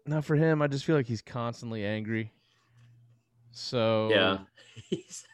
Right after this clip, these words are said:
Speaker 2: or you are talking about him.
Speaker 1: <laughs> Yeah, that's right. I don't know. He doesn't seem like a Vegas guy to me. See, that Vegas to me is one hundred percent, like,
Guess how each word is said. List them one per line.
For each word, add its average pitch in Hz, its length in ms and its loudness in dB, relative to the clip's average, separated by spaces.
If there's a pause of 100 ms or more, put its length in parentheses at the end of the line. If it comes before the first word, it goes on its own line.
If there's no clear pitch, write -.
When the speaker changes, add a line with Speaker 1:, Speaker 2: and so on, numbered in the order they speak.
(160)
Speaker 2:
or 95 120 -2
you 117 300 2
are 98 180 4
talking 110 340 -2
about 92 220 -4
him. 107 160 -4
Speaker 1:
<laughs> - 20 -10
Yeah, 156 160 2 (540)
that's - 260 0
right. 143 300 -4 (1500)
I 165 100 0
don't 175 100 4
know. 117 120 2
He 131 100 -2
doesn't 170 160 -2
seem 170 120 4
like 135 100 2
a 120 40 0
Vegas 113 340 -2
guy 87 160 -4
to 80 60 -6
me. 78 160 -6
See, - 160 -4
that 113 220 6
Vegas 143 460 4
to 123 120 2
me 127 640 4
is 107 560 2
one 110 140 0
hundred 107 240 0
percent, 104 420 -12
like, 98 300 -12